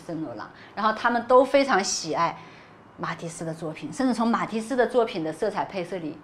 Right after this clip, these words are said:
吸取灵感。我们会看到，包括自行车、这个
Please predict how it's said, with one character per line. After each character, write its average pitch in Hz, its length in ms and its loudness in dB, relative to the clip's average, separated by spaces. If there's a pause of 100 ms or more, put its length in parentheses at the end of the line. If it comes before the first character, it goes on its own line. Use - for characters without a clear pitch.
(120)
吸 190 240 -6
取 170 160 -6
灵 143 240 -8
感。 - 160 -8 (460)
我 - 80 -8
们 175 80 -4
会 175 100 -2
看 170 180 -6
到， 139 120 -2
包 170 120 -8
括 170 200 0 (360)
自 208 220 -2
行 170 260 -2
车、 170 400 -2 (800)
这 170 100 -10
个 160 220 -4